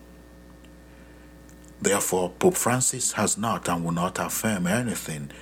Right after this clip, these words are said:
that is contrary to the institution of marriage, because marriage is a natural and divine institution. Marriage is a natural reality and a part of God's creation.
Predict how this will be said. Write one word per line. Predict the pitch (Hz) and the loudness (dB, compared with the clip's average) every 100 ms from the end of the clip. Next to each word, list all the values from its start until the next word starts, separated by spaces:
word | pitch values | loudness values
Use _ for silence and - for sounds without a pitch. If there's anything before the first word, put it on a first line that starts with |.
| - - - | -20 -20 -2
that | 87 80 | 0 2
is | - | -2
contrary | - 92 90 82 76 69 - - - | 0 -2 0 -2 -2 -6 -12 -16 -4
to | 85 | 0
the | 80 | 0
institution | 85 - - - 82 - 80 | 0 -2 -2 -2 0 0 -2
of | - | -2
marriage, | 85 85 80 73 | -4 -4 -6 -6
because | 82 - 120 87 - - - - - - | -8 -6 -4 -4 -4 -8 -16 -18 -8 2
marriage | 90 92 98 92 | 4 4 2 2
is | 92 - | 0 0
a | |
natural | 85 101 120 - 82 80 78 - - | -2 -2 0 0 -2 -4 -8 -12 -4
and | 90 85 | 0 0
divine | 80 - 87 82 | 0 2 2 2
institution. | 80 - - - - - - - - - - - - - - - - - - | 0 -2 -4 -6 -2 -2 -4 -16 -20 -20 -20 -20 -20 -20 -20 -20 -20 -12 2
Marriage | 90 98 98 98 95 - - - - | 4 6 4 2 2 -2 -4 -20 0
is | 104 - | 2 2
a | 92 | 2
natural | 98 101 - 104 | 2 2 2 2
reality | 95 92 104 110 107 110 | 4 6 6 4 2 2
and | 107 95 | 2 2
a | 92 | 0
part | 107 107 104 | 2 2 0
of | 95 | 0
God's | 92 101 98 | 2 4 2
creation. | - 98 104 110 - - | 0 -2 0 2 0 -2